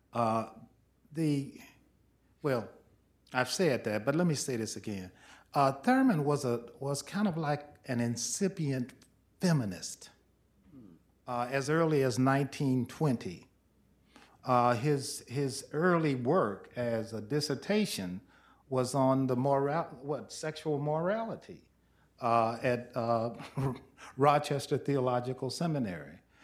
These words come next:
He d-, he writes a paper also where he denies the virgin birth as it came. He just,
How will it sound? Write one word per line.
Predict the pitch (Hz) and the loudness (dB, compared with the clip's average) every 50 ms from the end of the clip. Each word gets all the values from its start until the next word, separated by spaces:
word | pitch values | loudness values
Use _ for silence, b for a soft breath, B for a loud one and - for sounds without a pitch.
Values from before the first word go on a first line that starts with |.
| B B B B B | B B B B B
He | B 185 185 | B 2 4
d-, | 151 180 - - - | 4 4 2 0 -2
he | - 139 | -2 2
writes | 135 131 127 131 131 - | 4 4 6 4 4 2
a | - 123 | 0 -2
paper | 120 139 139 131 135 - | 0 2 0 2 4 4
also | 127 127 131 143 156 151 - 147 127 123 127 127 127 131 120 - | 4 4 4 4 2 0 0 0 2 2 2 2 0 -2 -4 -4
where | 123 113 117 117 117 113 | -2 0 2 2 2 2
he | 120 131 | 2 0
denies | 120 117 123 120 117 117 117 120 120 123 127 123 | 0 0 2 2 4 4 4 4 4 2 2 0
the | 113 120 | -2 -2
virgin | 107 110 113 120 117 110 123 123 | -2 0 0 0 0 0 0 0
birth | 113 104 104 113 113 113 117 117 - | 0 0 0 0 0 0 0 -4 -6
as | 107 104 107 107 | -8 -8 -8 -8
it | 113 - _ _ | -10 -14 _ _
came. | - - 120 113 113 120 | -10 -6 -4 -4 -4 -4
He | 110 120 131 | -4 -2 -2
just, | 156 147 131 - | -2 -2 -2 -4